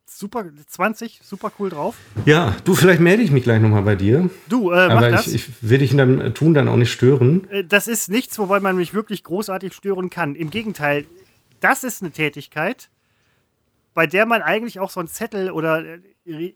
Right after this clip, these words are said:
Speaker 1: eher schon so ein fünf Quadratmeter großes Plakat mit der Telefonnummer draußen an die Wohnung hängen möchte und sagt, "Bitte ruft mich an." Ähm,
Speaker 2: Ja.
Speaker 1: weil Bügeln ist, am Anfang habe ich's genossen, ich bügel noch nicht so lange. Also ich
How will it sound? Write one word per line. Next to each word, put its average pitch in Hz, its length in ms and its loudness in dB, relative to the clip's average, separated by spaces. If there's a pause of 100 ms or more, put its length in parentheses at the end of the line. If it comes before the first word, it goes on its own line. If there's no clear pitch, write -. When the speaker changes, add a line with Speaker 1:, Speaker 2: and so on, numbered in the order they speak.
Speaker 1:
eher 196 260 -2
schon 190 220 -8
so 175 120 -6
ein 165 260 -8
fünf - 280 -10
Quadratmeter 175 600 -10
großes 151 340 -12
Plakat 165 460 -8
mit 180 100 -6
der - 120 2
Telefonnummer 190 600 0
draußen 160 360 -6
an 165 80 -8
die 139 140 -8
Wohnung 175 280 -4
hängen 123 240 -10
möchte 123 320 -10
und 147 140 -10
sagt, 151 320 -6
"Bitte 190 220 -6
ruft 160 360 -14
mich 156 220 -14
an." 123 260 -12 (800)
Ähm, 135 460 -2
Speaker 2:
Ja. 139 260 6
Speaker 1:
weil 151 160 0
Bügeln 220 400 -6
ist, 214 300 -8 (120)
am 151 120 -10
Anfang 190 280 -6
habe 180 140 -6
ich's - 120 -12
genossen, 160 480 -8
ich 170 120 -12
bügel 175 180 -6
noch 131 160 -12
nicht 143 140 -16
so 131 80 -14
lange. 123 280 -14 (420)
Also 135 180 -10
ich 135 160 -14